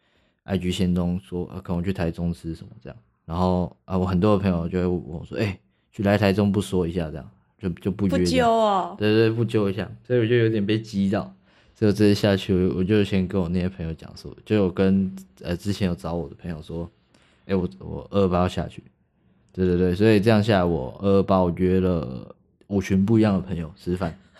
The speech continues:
Speaker 2: <laughs>
Speaker 1: 对，对。
Speaker 2: 难怪我说，你说五回合，我想说也太强吧？一天吗？一天就五回合？
Speaker 1: 没有，没有，就是，诶，第一天的话就是中午到嘛，所以就是中午，中午晚餐跟宵夜。
Speaker 2: 哦。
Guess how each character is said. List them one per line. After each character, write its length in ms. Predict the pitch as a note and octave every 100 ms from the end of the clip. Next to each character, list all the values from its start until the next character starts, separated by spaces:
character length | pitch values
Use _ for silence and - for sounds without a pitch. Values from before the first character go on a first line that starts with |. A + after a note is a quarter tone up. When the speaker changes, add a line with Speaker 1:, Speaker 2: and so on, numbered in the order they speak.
| _
Speaker 2:
<laughs> 600 | B3+ A3 A#3+ A3+ - B3
Speaker 1:
对， 160 | F#3+ G3
对。 220 | G3+ F#3+ F#3+
Speaker 2:
难 160 | D#4+
怪 180 | G4 G4
我 40 | D4
说， 180 | E4 E4+
你 180 | D4
说 160 | A#3+ D4
五 200 | C#4+ A3
回 320 | G#3 A3+ G#3
合， 140 | A#3 A#3+ G3+
我 40 |
想 120 | B3+
说 80 | B3+
也 60 | A#3+
太 160 | B3+ A3+
强 200 | G#3+ F3+
吧？ 200 | E3+ - _ _
一 80 | C#4+
天 260 | - C4
吗？ 200 | A#3 G#3+
一 100 | -
天 180 | C4+ B3
就 120 | B3
五 100 | A#3
回 180 | E3+ E3+
合？ 160 | G3 E3
Speaker 1:
没 40 |
有， 60 | F#2
没 60 | F#2
有， 80 |
就 120 | F2+ G2
是， 420 | G2 G2 F2+ - -
诶， 360 | E2+ F2 E2+ E2 _ _ -
第 180 | C#3
一 40 | C#3
天 180 | D#3 C#3
的 80 |
话 180 | A2+ A#2+
就 120 | G#2+
是 200 | G#2 A2
中 240 | G2 G2+ G2+
午 100 | D2+ -
到 200 | F#2 B1
嘛， 120 | F#2
所 120 | G#2
以 60 | F#2+
就 100 | G2
是 60 |
中 280 | F#2 F#2+ F#2+
午， 260 | F2+ C2 - - _ _
中 260 | G#2+ G#2
午 220 | G2 F2
晚 220 | D2 D#2+ D#2+
餐 300 | F#2 F2 F2
跟 280 | F2 E2
宵 280 | E2+ - E2
夜。 160 | E2+ E2 _ _ _ _ _ _ _
Speaker 2:
哦。 1000 | - E3+ F3 F3+ F#3 F#3+ F#3 F3 E3+ -